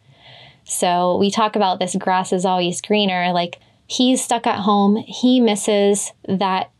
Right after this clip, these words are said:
invigoration that he feels from traveling. Whereas on the other end of the spectrum, a full-time traveler named Catherine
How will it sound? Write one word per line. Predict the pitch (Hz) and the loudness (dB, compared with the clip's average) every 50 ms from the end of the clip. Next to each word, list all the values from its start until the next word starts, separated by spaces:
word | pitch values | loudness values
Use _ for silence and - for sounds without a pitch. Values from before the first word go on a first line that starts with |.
| _ _ - | _ _ 0
invigoration | 208 208 202 214 208 202 214 196 190 190 190 208 190 - - - 208 196 196 190 196 196 202 - - | 2 2 2 2 0 2 2 2 2 2 2 0 0 0 0 0 0 0 2 2 2 0 0 -2 -4
that | - - 196 - | -4 -2 -2 -2
he | 196 - 208 196 | -2 -2 -2 -2
feels | - - 202 190 185 185 185 185 185 - | 0 0 0 2 2 2 0 0 -2 -2
from | - 196 190 | 0 0 0
traveling. | 190 - - 202 185 190 185 185 190 190 190 190 190 190 | 0 -2 -2 -2 -2 -2 0 0 0 0 0 0 0 -2
Whereas | - - 190 185 185 185 185 185 185 180 | -2 0 0 2 2 2 2 0 -2 -2
on | - - 185 190 190 | -2 -2 0 0 0
the | 185 - - - | 0 -2 -2 -2
other | - 233 262 294 294 | -2 0 2 2 0
end | - - 202 202 196 | 0 0 0 0 -2
of | 185 170 | -2 -2
the | - 185 | -4 -4
spectrum, | - - - 185 180 185 - - 190 185 180 180 180 185 185 180 - _ _ - | -4 -4 -4 -6 -6 -6 -6 -4 -2 -2 0 0 0 -2 -2 -4 -8 _ _ -4
a | 196 | -4
full-time | 196 - - 190 190 190 185 - 208 185 185 190 | -4 -4 -2 -2 -2 -4 -4 -4 -4 -4 -2 -2
traveler | 190 - - 180 180 175 185 185 185 185 185 185 - | -4 -2 -2 -2 0 0 0 0 2 2 0 0 0
named | 196 180 180 175 175 175 - | -2 -2 -2 -2 -4 -6 -6
Catherine | - - - 226 233 247 - - 208 185 180 170 165 175 202 226 | -6 -4 -2 0 0 -2 -2 -2 -2 0 0 0 0 0 0 0